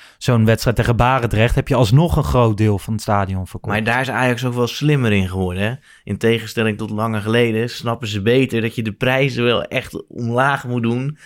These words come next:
Speaker 2: Wil je wat bereiken? En als je het gewoon tegen Barendrecht heel goedkoop maakt, heb je vijftigduizend mensen en dan, eh, dat, dat is wat je wil.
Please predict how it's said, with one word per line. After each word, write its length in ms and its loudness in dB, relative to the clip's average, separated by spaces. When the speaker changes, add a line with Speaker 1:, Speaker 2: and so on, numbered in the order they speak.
Speaker 2:
Wil 180 4
je 100 6
wat 180 2
bereiken? 420 2
En 60 2
als 80 0
je 80 -2
het 100 -6
gewoon 200 0
tegen 360 0
Barendrecht 540 0
heel 180 4
goedkoop 440 0
maakt, 380 -2
heb 180 -2
je 80 -6
vijftigduizend 680 0
mensen 340 -2
en 100 -2
dan, 300 0
eh, 60 0
dat, 440 -2
dat 160 2
is 100 -2
wat 180 0
je 80 2
wil. 420 2